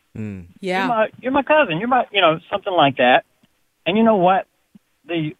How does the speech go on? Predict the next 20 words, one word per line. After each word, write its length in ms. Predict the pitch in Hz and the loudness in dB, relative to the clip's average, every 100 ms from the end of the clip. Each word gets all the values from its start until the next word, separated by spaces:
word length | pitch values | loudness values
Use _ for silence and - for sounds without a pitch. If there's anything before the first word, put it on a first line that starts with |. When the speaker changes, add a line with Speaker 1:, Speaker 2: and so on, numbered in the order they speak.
| - | -10
Speaker 3:
any 300 | 190 233 233 - 180 | -4 -2 -4 -4 0
ice 320 | 208 214 220 - - | 0 0 -2 -6 -6
is 180 | 190 165 | -4 -2
broken, 600 | 156 196 196 208 208 202 _ - | 0 0 0 -6 -8 -10 _ -14
Speaker 1:
Mm. 220 | 101 82 _ - | -14 -16 _ -8
Speaker 3:
any 320 | 202 214 175 | -2 0 -2
wall 720 | 147 147 170 190 196 196 180 | -6 -2 2 4 4 2 -2
of 60 | 151 - _ _ - | -4 -8 _ _ -4
kind 180 | 180 160 | 0 2
of 140 | 139 | 2
resistance 560 | 147 135 185 - 180 160 | 0 0 0 -2 -6 -4
and 240 | 143 135 | -2 0
faces 520 | 147 180 170 180 165 156 | 0 0 0 -2 -2 0
or 120 | 147 | 0
what 240 | 143 165 - | 0 -2 0
have 260 | 170 165 | 2 2
you, 220 | 156 151 | 2 0
there 160 | 135 143 | 0 -2
might 440 | 143 165 170 131 | 2 4 2 0
be, 360 | 123 117 110 | -8 -8 -8